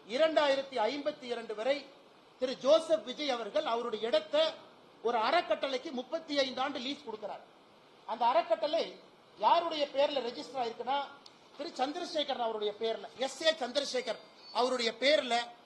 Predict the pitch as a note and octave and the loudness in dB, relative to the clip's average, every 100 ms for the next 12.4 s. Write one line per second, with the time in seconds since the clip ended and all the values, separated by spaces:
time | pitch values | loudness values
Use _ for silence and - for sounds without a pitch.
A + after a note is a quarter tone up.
0 | - G#3+ A3 A#3 D4 D4 C4 C#4 G#3+ A#3+ | -4 0 2 4 2 0 -2 0 0 -4
1 | - G#3+ D#3+ - - - - - A3 A#3+ | -6 -6 -8 -14 -20 -20 -20 -14 -8 0
2 | A#3+ B3+ A#3+ A#3+ A3+ - B3 G#3+ B3 A3 | 0 0 -2 -4 -6 -4 -6 -6 -6 -8
3 | G3+ F3+ D3+ - - - - - - C#4+ | -10 -10 -14 -20 -20 -20 -20 -14 0 0
4 | D4 F#4 F4+ C#4+ C4+ F4+ F4+ D#4+ D4 C4 | 2 4 4 4 -2 -2 -4 -2 -2 -2
5 | B3 B3 A3 A3 C#4+ C4+ A#3+ A#3+ - B3 | -4 -2 0 0 0 -2 -4 -4 -4 -6
6 | D#4+ A3+ - - - - - G#3 B3+ B3 | -4 -6 -8 -20 -20 -20 -10 -6 -4 -4
7 | C4 D4+ - F4 C#4+ C4+ B3+ B3 A#3+ A3 | -2 -4 -4 -4 -2 -2 -6 -4 -4 -4
8 | A#3+ C4 D4 D#4+ - - - A#3+ C4+ D#4 | -6 -2 -2 -4 -10 -20 -16 -10 -4 -2
9 | A#3 A#3 A#3 G3 - - - - - - | -4 -2 -2 -2 -10 -20 -20 -20 -20 -20
10 | - - - B3+ A4 A#4 C#4 C#4+ E4 - | -20 -20 -6 -4 -2 2 2 2 -6 -4
11 | C4 D4+ - C#4+ B3 C#4 D4+ D4 B3+ A#3 | -4 -4 -6 -4 -2 -2 -6 -8 -6 -6
12 | G#3 G3 C4 | -4 -2 -2